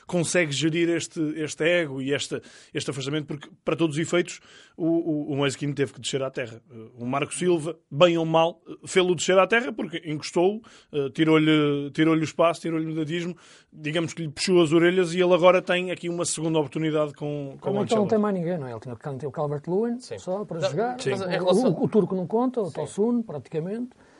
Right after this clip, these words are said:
Speaker 2: Ah, ele começou a ter dificuldades cada vez mais, ficou com os mesmos que tinha o ano passado, não é?
Speaker 3: Sim,
Speaker 2: Não,
Speaker 3: em,
Speaker 2: não
Speaker 3: em relação
Speaker 2: reforçou a
Speaker 3: à,
Speaker 2: equipa.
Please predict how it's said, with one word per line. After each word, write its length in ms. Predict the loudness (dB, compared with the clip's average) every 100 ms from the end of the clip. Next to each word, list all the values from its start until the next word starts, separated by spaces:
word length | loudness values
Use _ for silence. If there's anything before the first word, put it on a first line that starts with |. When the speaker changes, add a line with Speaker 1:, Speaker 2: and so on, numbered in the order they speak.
| _ _ -10
Speaker 2:
Ah, 400 | -6 -6 -6 -10 -16 -20 -20 -20 -20
ele 300 | -16 -12 -12 -12
começou 640 | -14 -10 -6 -6 -6 -8
a 40 | -10
ter 120 | -10
dificuldades 540 | -6 -4 0 0 -2
cada 180 | -4 -4
vez 140 | -4 -4
mais, 260 | -6 -8 -10 -14
ficou 240 | -12 -10
com 40 | -8
os 40 |
mesmos 200 | -6 -8
que 60 | -8
tinha 100 | -6
o 40 |
ano 80 | -6
passado, 340 | -8 -14 -14 -14
não 100 | -12
é? 20 |
Speaker 3:
Sim, 160 | -12 -10
Speaker 2:
Não, 60 | -6
Speaker 3:
em, 20 |
Speaker 2:
não 100 | 0
Speaker 3:
em 40 |
relação 80 | 2
Speaker 2:
reforçou 340 | 2 4 4 4
a 20 |
Speaker 3:
à, 40 |
Speaker 2:
equipa. 300 | 2 -6 -10